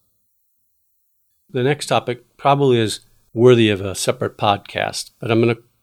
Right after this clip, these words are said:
mention it now. I'll call it not a New Testament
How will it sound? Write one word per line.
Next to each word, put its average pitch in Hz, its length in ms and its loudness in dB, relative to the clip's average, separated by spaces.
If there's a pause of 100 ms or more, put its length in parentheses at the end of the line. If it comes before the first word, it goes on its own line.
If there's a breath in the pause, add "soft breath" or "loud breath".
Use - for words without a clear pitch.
mention 160 500 2
it 123 80 2
now. 95 400 -6 (720)
I'll 131 100 -10
call 117 220 0
it 113 140 -4 (360)
not 123 460 -2 (160)
a 147 140 2
New 135 220 4
Testament 110 600 -6